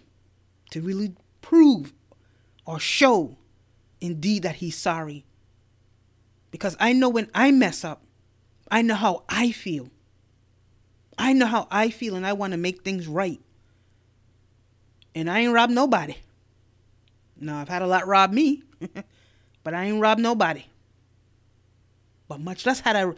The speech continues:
had I robbed someone, I'd have to start making some type of restitution somewhere. Now, will he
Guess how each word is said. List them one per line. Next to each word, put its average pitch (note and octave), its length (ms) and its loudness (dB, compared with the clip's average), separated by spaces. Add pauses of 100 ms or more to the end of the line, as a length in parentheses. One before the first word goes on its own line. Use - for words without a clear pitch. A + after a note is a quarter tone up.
(160)
had F#3 140 -2
I E3+ 100 0
robbed A3+ 340 4
someone, C4 520 0 (1080)
I'd F3 100 -10
have F#3+ 240 -8
to G3+ 80 -14
start F#3+ 300 -8
making F#3+ 320 -6
some F3+ 240 -10
type - 240 -14
of E3 100 -6
restitution D#3 680 -14
somewhere. D3+ 540 -10 (480)
Now, D#3+ 160 -6
will E3 140 -4
he E3+ 200 -10